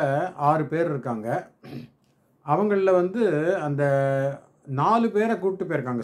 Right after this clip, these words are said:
ஸ்பாட்டுக்கு, except அந்த ரெண்டு பெண்கள் கூப்பிட்டு போல. இந்த முகமது சஜீத் சலீம், அப்புறம் வந்து அந்த கிருத்திக் ரோஷன் ஒருத்தர், அப்புறம் வந்து பிரதவ் சசிகுமார் அப்படின்னு, அப்புறம் சதீஷ் பிரபாஸ் அப்படிங்கிறவர்,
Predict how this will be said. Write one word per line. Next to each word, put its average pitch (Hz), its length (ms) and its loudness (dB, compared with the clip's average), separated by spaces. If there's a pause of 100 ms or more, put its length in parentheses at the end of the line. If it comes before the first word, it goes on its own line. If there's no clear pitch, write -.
ஸ்பாட்டுக்கு, 120 560 -4
except 185 180 -2
அந்த 151 240 -4
ரெண்டு 139 240 -2
பெண்கள் 165 400 0
கூப்பிட்டு 143 260 -4
போல. 123 440 0 (540)
இந்த 131 120 -6
முகமது 147 500 -2
சஜீத் 147 440 2
சலீம், 151 340 0
அப்புறம் 151 360 -4
வந்து 151 240 0
அந்த 151 220 0 (840)
கிருத்திக் 170 580 -2
ரோஷன் 151 320 -2
ஒருத்தர், 143 360 0
அப்புறம் 147 340 -4
வந்து 143 580 -2
பிரதவ் 160 440 2
சசிகுமார் 127 720 -4
அப்படின்னு, 123 440 -4 (480)
அப்புறம் 135 260 -4
சதீஷ் 151 680 -2 (440)
பிரபாஸ் 131 680 0
அப்படிங்கிறவர், 110 640 -6